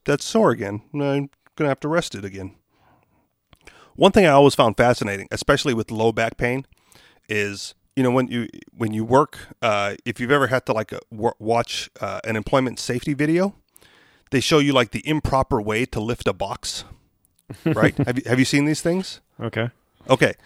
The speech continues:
Speaker 1: So they, they show you, like, the improper way to lift the box, which is, like, straight leg, you bend over, and you just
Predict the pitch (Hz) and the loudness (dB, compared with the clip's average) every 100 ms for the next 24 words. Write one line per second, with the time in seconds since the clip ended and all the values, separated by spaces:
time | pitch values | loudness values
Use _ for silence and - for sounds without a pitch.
0 | _ - 156 139 139 135 120 190 180 165 | _ -2 2 6 6 4 6 6 6 6
1 | 147 143 175 196 - 160 151 135 139 127 | 2 0 2 2 4 2 4 4 4 4
2 | 131 - 104 110 - - 113 113 107 101 | 0 -2 -2 -2 -2 -6 -4 -2 -4 -6
3 | - _ _ - _ _ - - 208 202 | -12 _ _ -20 _ _ -6 0 4 4
4 | 165 151 147 147 - _ - 120 - 185 | 4 4 4 2 -4 _ -2 0 4 4
5 | 185 160 147 147 147 - 131 135 123 104 | 6 8 8 8 4 2 0 2 2 -2